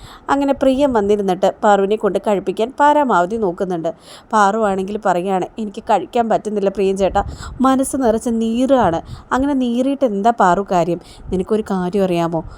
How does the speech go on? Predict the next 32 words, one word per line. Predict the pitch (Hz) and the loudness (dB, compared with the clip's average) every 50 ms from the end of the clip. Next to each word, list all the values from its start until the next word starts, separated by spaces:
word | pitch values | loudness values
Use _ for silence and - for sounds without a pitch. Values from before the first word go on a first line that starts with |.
| - - - - - | -20 -20 -12 -6 -2
ഈ | 220 233 | -2 -2
കോമ്പറ്റീഷൻ | 226 - 226 202 185 196 196 196 208 - 233 214 202 | 2 4 4 4 4 2 0 -4 -4 -4 -4 -2 0
നടത്തിയത് | 196 180 175 170 - - 208 208 208 208 | 0 0 0 -2 -2 -2 -2 0 0 0
തന്നെ | 196 170 160 160 165 - - - _ - - - - - | 0 0 0 -2 -2 -4 -6 -12 _ -20 -20 -20 -20 -20
ക-, | - - - 214 196 | -14 -6 -4 -2 0
കൈലാഷ് | 196 180 175 175 180 196 196 - | 2 2 2 2 2 0 0 0
സാറ് | 190 170 175 190 - - | 0 2 2 0 -2 -4
നിനക്ക് | 240 220 233 226 - 269 | -4 -6 -4 -4 -2 0
വേണ്ടിയിട്ടാണ്. | 240 208 190 185 185 180 190 175 160 156 151 - - - - - - - | 0 0 0 -2 -4 -4 -2 -2 -2 -2 -6 -10 -14 -20 -20 -20 -20 -12
സാറ് | - - - 175 160 170 190 - - - - - - | -4 0 2 4 4 4 2 0 -4 -8 -20 -20 -10
കുറച്ച് | - - 214 214 - 226 | -6 -6 -6 -4 -4 -2
കാര്യങ്ങളൊക്കെ | - 208 196 185 185 196 208 214 202 - 196 | 2 2 4 2 2 2 0 0 0 0 0
പറയുന്നത് | 196 202 175 175 175 185 196 214 | 2 2 2 2 2 0 0 0
കേട്ടിട്ട് | 190 170 175 180 180 190 - - | 0 0 -2 -2 -2 -2 -2 -2
സത്യം | - 208 - - 262 233 | -4 -8 -6 -6 -4 -2
പറഞ്ഞാൽ | 220 190 175 180 | 0 0 0 0
എനിക്ക് | 185 185 180 208 190 | 0 -2 -2 -2 0
നെഞ്ച് | 196 190 185 190 196 214 226 | 0 0 0 0 -2 -4 -4
വെ-, | 233 - - - 196 190 190 | -6 -6 -6 -4 -4 -2 0
നെഞ്ചിടിപ്പ് | 190 202 214 214 240 233 240 226 247 | 0 0 0 -2 -2 -4 -4 -2 0
വരികയാണ്." | 247 220 180 180 190 190 180 175 - - - - - - - - - - - | 0 2 2 2 0 0 0 -4 -6 -10 -16 -20 -20 -20 -20 -20 -18 -12 -8
"എന്താ | - 247 262 254 262 285 | -6 -4 -2 0 0 0
പ്രിയം | 285 285 262 262 240 | 0 0 0 0 0
ചേട്ടാ | 254 247 226 240 | 0 0 0 0
ഈ | 226 226 | 0 0
പറയുന്നത്?" | 226 220 208 196 202 202 202 196 208 254 - - - - - - - | 0 0 0 0 0 0 -2 -2 -2 -4 -6 -6 -10 -20 -20 -6 0
"എനിക്ക് | 220 233 247 254 - - 277 | 0 2 2 0 0 0 0
വേണ്ടിയിട്ടോ? | 254 226 202 190 190 185 190 170 156 - - - | 0 2 0 0 -2 0 0 0 -2 -2 -4 -6
ഉം, | 202 196 190 - - - - - - | -4 -4 -6 -6 -10 -16 -14 -2 2
അതിനെക്കുറിച്ചിട്ടൊക്കെ | 214 214 247 240 262 254 - 208 208 214 196 208 190 - 208 | 2 2 4 2 0 0 0 0 -2 -2 -2 -4 -2 -2 -2
ഞാൻ | 208 202 196 | -2 0 2
നിന്നോട് | 196 190 190 190 190 | 2 2 2 0 0